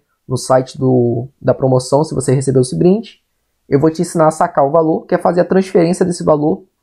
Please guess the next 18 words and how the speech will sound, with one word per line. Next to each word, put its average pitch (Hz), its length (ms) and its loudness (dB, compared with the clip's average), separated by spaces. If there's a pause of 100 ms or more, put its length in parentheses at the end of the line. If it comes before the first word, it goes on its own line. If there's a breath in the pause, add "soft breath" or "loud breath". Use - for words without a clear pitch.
(180)
pra 160 100 0
sua 196 200 0
conta 170 520 0 (100)
digital 160 680 0 (300)
e 202 80 2
utilizar 214 500 2
esse - 160 -8
cartão, - 480 0
né, 147 140 2
esse 151 160 -4
saldo, 180 400 0
na 165 100 -4
verdade, 143 640 0 (360)
pra 180 120 -2
fazer 170 220 0
compra 160 420 2
no 139 60 -2
supermercado 131 1000 0